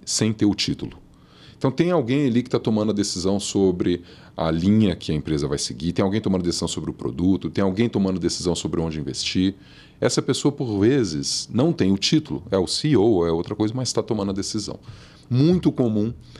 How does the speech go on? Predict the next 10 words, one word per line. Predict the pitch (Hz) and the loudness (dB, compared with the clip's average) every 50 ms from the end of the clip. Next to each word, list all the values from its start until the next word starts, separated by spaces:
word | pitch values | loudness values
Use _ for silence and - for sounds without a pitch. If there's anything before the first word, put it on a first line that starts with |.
| - - - - - | -20 -20 -20 -4 0
em | 107 120 | 2 2
empresas | 117 - 107 104 101 101 104 101 | 2 4 4 4 4 4 2 -4
que | - - 101 | -6 -6 -4
têm | - 101 | 0 0
os | 95 92 - | 0 0 0
fundadores | - 101 98 92 87 82 87 87 87 82 92 | -2 0 0 0 2 2 2 0 0 0 -4
no | 90 | -4
dia | 85 92 92 | 0 0 0
a | 101 | 0
dia. | 98 - 65 67 67 | 0 -4 -8 -8 -6